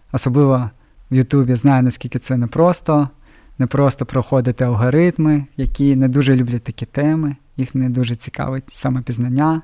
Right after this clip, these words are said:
Ось. Це не така гаряча тема, як швидкі гроші, секс,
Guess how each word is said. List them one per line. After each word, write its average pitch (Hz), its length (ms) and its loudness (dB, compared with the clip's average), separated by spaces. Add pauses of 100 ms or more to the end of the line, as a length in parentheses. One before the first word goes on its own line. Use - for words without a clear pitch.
(680)
Ось. 123 360 -6 (920)
Це 135 200 0
не 131 120 4
така 135 320 2
гаряча 120 440 0
тема, 127 400 -2
як 127 380 -6 (340)
швидкі - 460 -4
гроші, 123 800 2 (140)
секс, - 720 -6